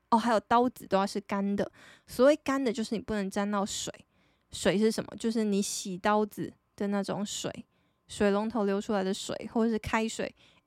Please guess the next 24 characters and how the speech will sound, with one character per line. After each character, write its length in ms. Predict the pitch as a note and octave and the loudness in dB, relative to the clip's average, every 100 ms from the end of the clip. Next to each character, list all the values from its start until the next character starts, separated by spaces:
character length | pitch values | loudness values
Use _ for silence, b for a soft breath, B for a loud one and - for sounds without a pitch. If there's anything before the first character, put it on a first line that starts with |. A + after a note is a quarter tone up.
| _ | _
Anyway， 340 | B3+ B3 G3 - - b b | 2 4 0 -4 -12 b b
什 240 | - A#3 A3+ | -4 0 0
么 120 | A3+ | 0
水 380 | - - - - _ _ - | -2 -6 -8 -16 _ _ -6
都 100 | A3+ | -2
不 100 | A#3+ | 0
能 160 | G3 | 0
沾 280 | F#3 F3+ F#3+ | 0 0 0
到， 140 | G3 | -4
你 120 | - G3 | -2 -4
要 160 | G#3 - | -4 -2
干 220 | A3+ A3+ | -4 -2
干 220 | A3+ A3 | -2 -2
的。 140 | G#3+ - _ - - _ _ b b b b b b | -4 -8 _ -20 -20 _ _ b b b b b b
为 120 | E4+ | 0
什 100 | D#4+ | 2
么 120 | B3+ A3 | 2 2
要 120 | A3+ | 0
干 180 | A#3 A3+ | -2 -2
干 140 | A#3 | 0
的 120 | G#3+ | 0
呢？ 120 | G3+ - | 0 -2
因 160 | D4+ D#4+ | -2 2
为 160 | D4 | 2